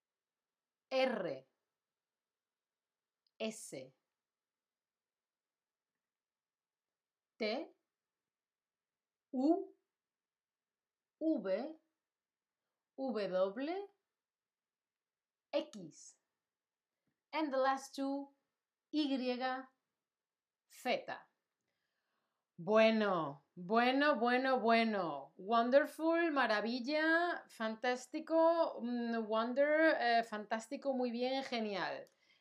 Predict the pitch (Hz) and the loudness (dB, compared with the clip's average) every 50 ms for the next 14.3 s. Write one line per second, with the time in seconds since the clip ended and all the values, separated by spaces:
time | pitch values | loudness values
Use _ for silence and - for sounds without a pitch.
0 | _ _ - 247 277 294 285 269 254 247 226 233 262 254 254 254 247 247 233 240 | _ _ -4 -2 -2 -2 -2 -4 -6 -6 -4 -4 -4 -2 -2 -2 -2 -4 -4 -2
1 | 240 240 240 240 240 240 240 240 254 240 233 233 233 208 190 196 196 - 330 320 | 0 0 2 0 0 -2 -4 -4 -4 -4 -4 -4 -6 -6 -8 -8 -6 -4 -2 -2
2 | 294 320 302 294 285 285 269 269 269 262 262 262 240 208 220 202 - 202 196 190 | -2 -2 -2 -4 -4 -4 -6 -6 -6 -6 -8 -10 -10 -10 -8 -6 -6 -4 -4 -4
3 | 196 202 240 262 269 269 254 240 233 226 214 208 202 214 220 247 254 - 254 247 | -6 -6 -4 -4 -4 -4 -4 -4 -4 -4 -6 -6 -6 -6 -6 -6 -6 -6 -10 -10
4 | 233 226 - 220 202 196 202 202 196 - 208 202 190 - - 165 160 269 277 277 | -10 -10 -10 -10 -10 -10 -10 -12 -12 -12 -12 -10 -10 -10 -10 -10 -8 -8 -10 -10
5 | - - - 262 247 240 240 240 240 - - - - 185 170 170 208 226 226 226 | -10 -6 -4 -2 -2 -2 -2 -6 -8 -14 -20 -18 -16 -14 -10 -8 -6 -4 -4 -4
6 | 214 214 214 - _ _ _ _ _ - - - 269 269 269 269 269 269 269 269 | -6 -8 -10 -14 _ _ _ _ _ -12 -4 2 4 6 8 8 8 6 4 2
7 | 269 254 - _ _ _ _ - 349 370 330 320 - 302 285 269 269 254 247 233 | 0 -4 -10 _ _ _ _ -6 -4 -4 -4 -4 -4 -4 -2 -2 -2 -2 -4 -6
8 | 226 226 - 208 196 190 - _ - - - 233 220 220 220 - - 208 190 180 | -6 -8 -8 -10 -10 -12 -14 _ -14 -8 -4 -4 -4 -4 -6 -8 -8 -6 -6 -6
9 | 175 170 160 160 165 160 165 160 151 151 151 - - - _ _ - - 214 208 | -6 -6 -8 -8 -10 -10 -10 -10 -10 -12 -12 -16 -20 -20 _ _ -10 -6 -6 -4
10 | 202 - 180 170 165 160 - - 160 160 160 156 156 151 156 - _ _ _ _ | -4 -2 -2 -4 -4 -6 -8 -12 -10 -8 -6 -6 -6 -8 -10 -12 _ _ _ _
11 | _ _ _ - 165 165 165 160 156 151 151 151 151 156 156 165 - - - 262 | _ _ _ -8 -6 -4 -4 -6 -6 -8 -10 -12 -12 -12 -12 -12 -14 -8 -4 -4
12 | 285 285 285 - 269 254 254 247 247 226 196 196 208 - - _ - 185 190 190 | -4 -2 -2 -2 -2 0 0 -2 -2 -4 -6 -8 -10 -12 -14 _ -12 -10 -10 -10
13 | 190 190 208 269 277 294 285 277 277 269 240 233 240 233 226 - 165 170 170 175 | -8 -6 -6 -4 -4 -4 -4 -6 -6 -6 -4 -2 -2 -2 -2 -4 -6 -12 -14 -12
14 | 220 220 208 - - - | -10 -10 -10 -12 -16 -20